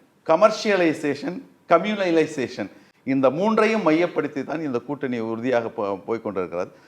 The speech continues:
அதனால கல்விட்டு எரியலான்ற மாதிரி சொல்லிட்டு நினைக்கிறாரு. அவருக்கு வந்து ஒரு நாகரிக அரசியல், நயத்துக்கு அரசியல் நாகரிகம் சொல்லுவாங்க, அது இருக்குதான்னு தெரியல. மாண்புமிகு முதல்வர் தளபதி அவர்கள் வந்து தனியார் ஆ-, ஆஸ்பத்திரிக்கு போனாரு எங்களுடைய கட்சியினுடைய தலைவரை பார்ப்பதற்காக.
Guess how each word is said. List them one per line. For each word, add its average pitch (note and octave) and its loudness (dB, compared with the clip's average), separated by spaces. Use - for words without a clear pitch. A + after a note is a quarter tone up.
அதனால G3+ 6
கல்விட்டு F#3 0
எரியலான்ற F#3 4
மாதிரி E3+ 0
சொல்லிட்டு D3 -2
நினைக்கிறாரு. C#3+ 2
அவருக்கு F3+ 2
வந்து G3+ 0
ஒரு F3 6
நாகரிக G#3 6
அரசியல், E3 2
நயத்துக்கு F#3+ 2
அரசியல் E3+ 2
நாகரிகம் D3+ 2
சொல்லுவாங்க, C3 0
அது A#2+ 0
இருக்குதான்னு C#3+ -2
தெரியல. G2 -2
மாண்புமிகு G3 4
முதல்வர் F#3+ 6
தளபதி F3 4
அவர்கள் C#3+ 2
வந்து E3 0
தனியார் F3 4
ஆ-, A#2+ 4
ஆஸ்பத்திரிக்கு A#2+ -2
போனாரு A#2+ 0
எங்களுடைய B2+ 0
கட்சியினுடைய B2+ -2
தலைவரை B2+ 2
பார்ப்பதற்காக. G2 -4